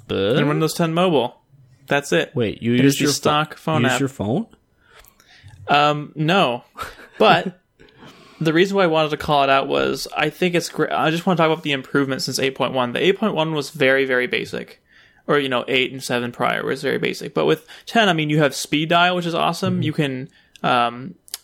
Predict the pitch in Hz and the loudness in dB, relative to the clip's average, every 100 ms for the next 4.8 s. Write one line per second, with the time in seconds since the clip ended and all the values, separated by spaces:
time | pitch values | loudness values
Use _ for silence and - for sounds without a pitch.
0 | - 151 147 147 160 147 131 135 139 - | -6 0 2 2 2 4 2 0 -6 -6
1 | - 123 117 113 - 170 _ _ _ _ | -4 -2 -4 -8 -16 -20 _ _ _ _
2 | _ _ - 143 139 151 165 156 139 - | _ _ -4 -2 2 2 2 0 -4 0
3 | 139 135 123 107 113 - 135 139 131 127 | 0 0 -4 -2 -4 -6 -6 -6 -2 -2
4 | 120 120 120 131 98 104 113 110 | 0 2 2 0 0 -4 -6 -6